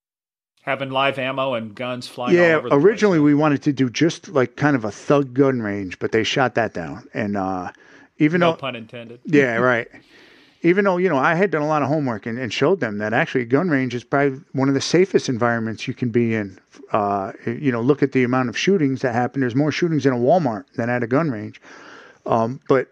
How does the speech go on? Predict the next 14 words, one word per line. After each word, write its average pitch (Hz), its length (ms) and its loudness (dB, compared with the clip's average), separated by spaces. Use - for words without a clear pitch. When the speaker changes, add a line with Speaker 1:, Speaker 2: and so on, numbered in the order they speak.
Speaker 2:
anyway, 160 340 4
we, 147 160 -4
we 165 180 0
finally, 180 380 2
after 143 180 2
back 135 300 0
and 127 80 -6
forth, 131 260 0
they 120 300 2
allowed 123 400 2
us 113 220 -6
to - 180 -6
have 117 260 -2
a 107 260 0